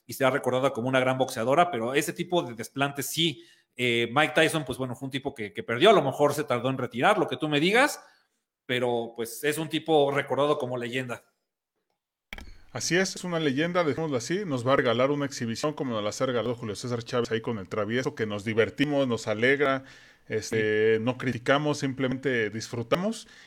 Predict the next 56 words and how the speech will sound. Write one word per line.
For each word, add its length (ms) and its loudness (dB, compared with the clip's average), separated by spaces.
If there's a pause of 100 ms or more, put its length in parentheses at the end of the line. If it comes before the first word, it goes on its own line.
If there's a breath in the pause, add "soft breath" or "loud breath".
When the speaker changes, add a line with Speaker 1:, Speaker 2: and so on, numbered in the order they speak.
(120)
Speaker 2:
y 80 -6
creo 220 0
que 80 -2
este 180 -4
sábado 360 2
va 40 -4
a 20 -10
ser 200 0
así. 320 -6 (300 loud breath)
Eh, 380 6
otra 300 2
cosa 380 2
que, 220 -2
pues, 340 -12 (220)
al 160 -4
parecer 360 2
no 80 2
va 60 4
a 40 4
haber 180 2
ganador, 460 0
o 40 -4
sea, 80 -10
simplemente 640 -6
se 100 -6
van 100 -8
a 60 -4
rifar 400 -2
y, 240 -6 (760 soft breath)
y, 120 -12
pues, 260 -12
hasta 260 -6
ahí. 320 2 (220)
Eh, 420 -4
no 100 2
van 120 2
a 40 -4
usar, 320 0
este, 240 -6
Speaker 1:
Sí. 40 -6
Speaker 2:
careta, 420 0
van 140 0
a 60 -6
salir 200 -8
sin 140 -12
careta. 580 -2 (360 soft breath)
O 40 -20
sea, 320 -2 (160)
cositas 580 2
que 120 -2
le 80 2
Speaker 1:
Increíble, 80 -4
Speaker 2:
ponen 220 0 (140)
Speaker 1:
es 100 0
Speaker 2:
emoción, 460 0
Speaker 1:
increíble. 260 -6